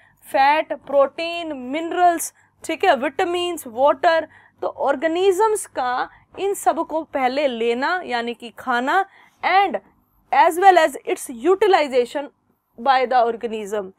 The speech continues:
सिर्फ खाना खाना ही न्यूट्रिशन नहीं कहलाता, खाना खाना और फिर उसे यूटिलाइज करना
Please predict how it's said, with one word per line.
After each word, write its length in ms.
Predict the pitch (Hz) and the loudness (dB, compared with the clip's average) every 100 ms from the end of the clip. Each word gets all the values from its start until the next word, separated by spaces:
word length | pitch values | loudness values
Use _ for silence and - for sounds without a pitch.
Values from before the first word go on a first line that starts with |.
| _ _ _ | _ _ _
सिर्फ 420 | - 339 339 370 - | -8 -2 0 -2 -2
खाना 320 | 302 277 320 | -4 -2 -4
खाना 340 | 302 269 294 | -2 -2 0
ही 200 | 302 330 | -2 -4
न्यूट्रिशन 520 | 320 320 311 311 330 | -4 -6 -6 -6 -4
नहीं 160 | 277 269 | -4 -4
कहलाता, 500 | 349 339 262 254 208 - _ _ - | 0 4 4 2 -2 -8 _ _ -4
खाना 280 | 247 254 | -2 -2
खाना 460 | 247 240 233 277 370 - _ _ | -4 -6 -4 -2 -4 -6 _ _
और 200 | 262 269 | 0 0
फिर 260 | 285 381 415 | 0 0 0
उसे 360 | - 320 349 | -2 -4 -2
यूटिलाइज 720 | 370 247 339 311 349 247 226 - | -2 0 -2 0 2 2 0 -6
करना 400 | - 381 381 | -10 -8 -12